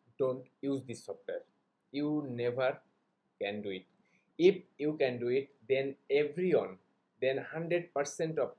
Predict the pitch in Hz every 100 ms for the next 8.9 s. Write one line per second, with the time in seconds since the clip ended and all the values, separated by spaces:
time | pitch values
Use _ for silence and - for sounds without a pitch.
0 | 104 110 131 147 139 123 123 123 - _
1 | _ _ _ - 113 113 110 113 143 139
2 | 139 - 120 117 117 - 113 - 113 113
3 | 113 - 160 180 139 135 - 113 117 -
4 | 110 - 120 - 139 139 143 131 127 131
5 | - 98 - 101 _ _ _ _ 135 147
6 | - - - 135 - - _ - 120 127
7 | 135 - _ - 110 - 101 - - _
8 | _ _ - _ - - 156 -